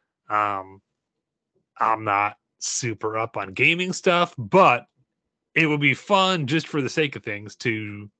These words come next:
get some alternate game modes in here.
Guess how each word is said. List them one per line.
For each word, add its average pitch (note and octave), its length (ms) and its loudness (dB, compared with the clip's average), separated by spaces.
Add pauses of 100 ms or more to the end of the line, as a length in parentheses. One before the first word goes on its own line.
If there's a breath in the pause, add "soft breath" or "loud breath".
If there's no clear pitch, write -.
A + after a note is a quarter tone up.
(120)
get C#3 180 -2
some C3 160 -2
alternate B2+ 540 0
game A#2+ 440 0
modes A2 480 0
in A#2 140 0
here. F#2 400 -12